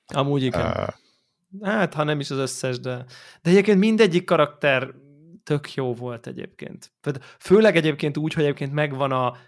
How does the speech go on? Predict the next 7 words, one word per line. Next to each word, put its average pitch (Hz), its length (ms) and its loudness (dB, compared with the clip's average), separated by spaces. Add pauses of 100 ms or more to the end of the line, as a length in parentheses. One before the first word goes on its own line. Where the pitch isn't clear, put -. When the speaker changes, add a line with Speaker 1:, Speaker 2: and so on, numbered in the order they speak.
(120)
Speaker 1:
élő 147 420 2
színész 147 560 -2
nagyon 147 460 0
erős 131 360 -2
brandként, 127 640 -6
és 123 140 -6
utána 135 540 -2